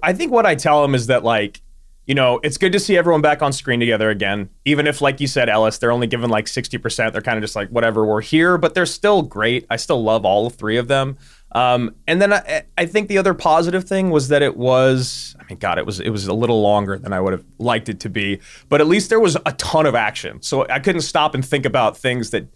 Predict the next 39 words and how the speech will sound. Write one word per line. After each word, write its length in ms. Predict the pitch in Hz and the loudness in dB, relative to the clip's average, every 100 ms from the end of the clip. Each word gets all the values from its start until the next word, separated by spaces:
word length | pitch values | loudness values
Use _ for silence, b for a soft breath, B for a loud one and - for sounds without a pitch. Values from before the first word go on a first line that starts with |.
| b b | b b
didn't 180 | 240 233 | -2 2
really 180 | 202 165 | 4 4
make 180 | 135 120 | 2 0
sense 260 | 131 107 | -2 -4
to 40 | - | -4
me, 100 | 98 | -4
like 180 | 87 127 | -2 0
the 80 | 156 | 0
wristbands, 520 | 170 175 - 101 92 | 0 0 -2 -4 -4
as 80 | 95 | -6
we 60 | 107 | -4
were 60 | |
talking 280 | 104 117 - | 0 -2 0
about 180 | 139 139 | -2 -2
<laughs> 0 | |
before, 440 | - - 147 143 - | -8 -4 0 0 0
Ellis, 440 | 117 117 113 - B B B | 0 2 0 -6 B B B
and 80 | 135 | -2
how 160 | 143 | 0
they 120 | 139 | 0
can't 220 | 131 147 - | 0 -4 -2
seem 140 | 151 | -4
to 60 | 135 | -4
track 340 | - 180 165 | -2 -2 -2
who 240 | - 208 202 | 0 2 4
owns 280 | 196 180 143 | 4 2 0
what 240 | 156 196 | 0 0
wristband 420 | 180 208 - 147 | 0 0 0 0
and 80 | 127 | 2
what 140 | 151 | 2
wristband 340 | - 151 170 147 | 2 0 0 2
opens 300 | 147 147 120 | 0 0 -2
what 260 | 131 156 | 0 0
door 340 | - 151 131 117 B B | 2 4 4 0 B B
at 100 | 139 | 2
a 60 | |
multi-billion 640 | 143 151 160 143 143 151 151 | 2 2 0 0 4 4 6
dollar 240 | 156 151 | 4 4
facility. 600 | 139 131 - 165 165 170 | 2 -4 0 2 2 2